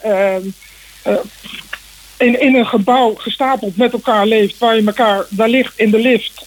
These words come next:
of op een trap nog eens tegenkomt. Maar je hebt bijna ge-, of als je op tien hoog wordt, dan heb je geen contact meer met de straat. Je ziet niet met de mensen die maar, die daar, eh, die daar wonen. Dus die hele de hele contacten,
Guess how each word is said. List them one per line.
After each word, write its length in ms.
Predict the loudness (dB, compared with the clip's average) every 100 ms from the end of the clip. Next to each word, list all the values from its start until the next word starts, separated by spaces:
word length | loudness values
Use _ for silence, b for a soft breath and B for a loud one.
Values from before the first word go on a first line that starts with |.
| -6
of 160 | -2 0
op 140 | 0
een 120 | -2
trap 240 | 0 0 2
nog 140 | -2
eens 120 | 0
tegenkomt. 600 | 0 0 -2 0 0 0 -8 B B B B B B
Maar 360 | 0 4 4 2
je 180 | 2 2
hebt 140 | 2
bijna 300 | 2 2 0
ge-, 180 | -4 -6
of 160 | -8 -4
als 180 | -4 0
je 160 | 0
op 140 | -2 -2
tien 200 | 0 2
hoog 220 | 2 0
wordt, 180 | 0 0
dan 80 | 0
heb 140 | -2
je 60 | -2
geen 200 | -2 0
contact 340 | 0 0 0
meer 100 | 2
met 140 | 0
de 60 | -2
straat. 400 | -4 0 2 2
Je 80 | 0
ziet 180 | 0 2
niet 120 | 2
met 140 | 2
de 80 | 2
mensen 320 | 2 2 0
die 100 | 0
maar, 220 | 2 2 0
die 200 | -2 0
daar, 280 | 2 2 0
eh, 280 | 0 0 0
die 120 | 2
daar 160 | 2 2
wonen. 360 | 2 0 -2 -8 B B B B 0
Dus 160 | 2
die 120 | 4
hele 360 | 4 2 0 -4 -8 _
de 80 | 0
hele 260 | 2 2 0
contacten, 720 | 0 0 0 -2 -2 -2 -2